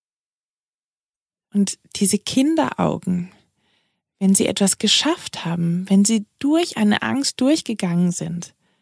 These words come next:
und mutig, strahlend und glücklich das auch hundertmal erzählen, weil sie so stolz sind, das ist was, das schlummert auch in uns.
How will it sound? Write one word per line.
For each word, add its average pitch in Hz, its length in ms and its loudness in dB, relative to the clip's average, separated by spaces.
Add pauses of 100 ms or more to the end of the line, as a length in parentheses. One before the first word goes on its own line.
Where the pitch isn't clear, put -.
(600)
und 226 280 -2
mutig, 277 600 2
strahlend 247 800 2
und 254 200 -2 (120)
glücklich 277 640 0
das - 320 -4
auch 254 220 0 (100)
hundertmal 330 600 2
erzählen, 269 520 0
weil 233 140 2
sie 262 100 2
so 370 260 2
stolz 370 520 2
sind, 170 360 -2 (1800)
das 196 180 -4
ist - 140 -2
was, 233 160 0
das 240 120 0
schlummert 226 420 -2
auch 247 160 -10
in - 120 -8
uns. - 380 -8